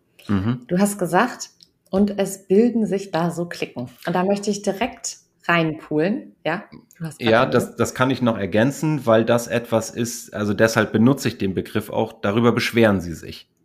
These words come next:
Speaker 2: Darüber beschweren sie sich.
Speaker 1: Das,
Speaker 2: Wa-, wann und
Speaker 1: das
Speaker 2: wo, wäre meine Frage.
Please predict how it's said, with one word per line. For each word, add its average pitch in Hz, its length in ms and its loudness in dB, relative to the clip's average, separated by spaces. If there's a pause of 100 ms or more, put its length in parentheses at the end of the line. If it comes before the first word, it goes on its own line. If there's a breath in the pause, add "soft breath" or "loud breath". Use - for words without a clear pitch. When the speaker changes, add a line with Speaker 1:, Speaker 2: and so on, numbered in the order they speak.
(140)
Speaker 2:
Darüber 247 380 8
beschweren 220 420 4
sie 143 80 -6
sich. 139 320 -8 (140)
Speaker 1:
Das, 196 160 6
Speaker 2:
Wa-, - 240 0
wann 226 240 8
und 247 80 6
Speaker 1:
das 226 160 6
Speaker 2:
wo, 170 240 10
wäre 147 140 6
meine 147 260 0
Frage. 139 460 -2